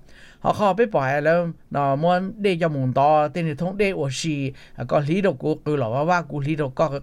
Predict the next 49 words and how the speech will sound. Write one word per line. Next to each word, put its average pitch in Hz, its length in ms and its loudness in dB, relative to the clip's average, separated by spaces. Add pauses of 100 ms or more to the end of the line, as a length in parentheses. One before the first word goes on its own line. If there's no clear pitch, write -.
cử 139 100 -4
lọ 113 180 -2
ba 135 80 0
ba, 156 200 2
họ 123 120 -6
nói 131 180 -2
mà 120 260 -4
cái 131 100 -2
ô 127 180 -2
xì, 131 380 -2 (160)
cái 135 80 -2
lò 120 180 0
rễ 123 160 -4
sư 165 340 -2
nè, 123 240 -2 (320)
bé 160 160 0
chỉ 135 100 -10
ô 127 180 -2
là 117 100 -2
tàu, 131 480 2
thì 120 120 -4
nhẹ 117 260 -2
lò 117 260 -2
chén 123 180 -4
pha 143 220 0
thế, 165 260 2 (300)
sau 147 160 0
là 120 100 -2
món 117 180 -6
tàu 120 120 -4
đây 143 300 0
chỉ 127 160 -4
dùng 135 260 0
để 127 100 0
cái 123 200 -4
nền 139 260 2
đồ 131 100 0
lúa 131 120 0
tê 151 180 0
thế, 165 360 4
còn 123 100 -4
nó 131 100 -2
mà 113 160 -6
sau 143 180 -4
linh 127 140 -2
tờ 117 160 -4
ở 123 80 0
giò 127 300 2
nè, 127 380 0